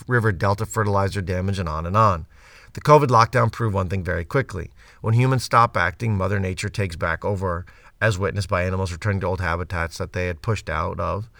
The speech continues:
water and air becoming significantly cleaner, and on and on.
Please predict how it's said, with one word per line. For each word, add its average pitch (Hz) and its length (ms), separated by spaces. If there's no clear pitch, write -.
water 110 280
and 104 100
air 101 100
becoming 107 380
significantly 95 420
cleaner, 92 540
and 90 120
on 78 140
and 87 120
on. 92 260